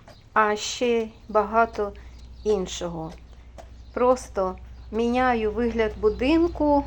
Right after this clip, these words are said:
бо він старенький, в ньому не було ані каналізації, ані води, ані опалення і ще багато чого. Ну, ось тут ви бачите, що я збираюся варити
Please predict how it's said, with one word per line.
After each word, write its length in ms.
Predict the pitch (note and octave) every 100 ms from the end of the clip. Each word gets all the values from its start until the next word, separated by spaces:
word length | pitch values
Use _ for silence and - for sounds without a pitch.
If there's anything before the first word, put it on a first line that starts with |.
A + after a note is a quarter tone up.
| - - G#3
бо 120 | A#3+
він 340 | B3+ B3+ G3+ - - - -
старенький, 880 | - F#3 F#3 A#3 D#4+ E4 E4 C#4+ C#4
в 40 | B3
ньому 320 | C#4 D4+ C#4
не 140 | C4
було 540 | C4 C4 D4 D4+ B3 -
ані 240 | D4 C4+
каналізації, 1120 | A3 G3 F#3 F#3 F3+ A3+ C#4+ C#4+ - A#3+ A#3 -
ані 260 | C4+ B3+
води, 400 | F3+ F3 E3+ B3+ D4
ані 480 | - C4 B3 G3 F3+ -
опалення 920 | F3+ - F#3+ B3 C#4+ B3+ A#3+ A#3 A3+ A3+ - - _ _ -
і 20 |
ще 180 | - G#3+
багато 480 | G3+ F#3 G#3 A#3+ A3+
чого. 520 | - G#3 F3 E3 E3+ - _ _ - - - - - - -
Ну, 240 | D#4 F#4 F#4 -
ось 240 | G#3+ G#3
тут 260 | - C4 A3
ви 60 |
бачите, 580 | G#3 A#3 C4+ - - C4
що 160 | - A3
я 160 | G#3+
збираюся 760 | G#3+ G#3 G#3 G#3 G3+ - G3 F#3
варити 480 | F#3+ G3 E3+ E3+